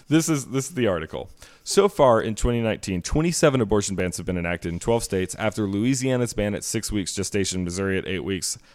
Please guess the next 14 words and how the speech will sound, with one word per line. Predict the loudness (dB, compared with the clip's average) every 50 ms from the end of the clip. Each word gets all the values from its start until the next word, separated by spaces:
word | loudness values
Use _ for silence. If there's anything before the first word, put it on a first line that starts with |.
| -16 -6 0
Alabama. | 2 4 4 4 2 2 0 0 0 0 0 -2 -2 -4 -6 _ -18 -20 -20 -20 -10 _
We've | -4 -2 0
seen | 0 0
the | 0 -2 -2
outpouring | -2 -4 -2 0 0 0 0 0 -2
of | -4 -4
action | -6 -8 -8 -6 -4 -4
by | -2 -2
women | -2 -2 -4 -4 -4 -6 -6
sharing | -4 -4 -4 -4 -4 -4
their | -6 -8
stories, | -8 -8 -8 -8 -8 -8 -10 -12
et | -10 -8
cetera. | -6 -4 -4 -4 -4 -6 -8 -8 -8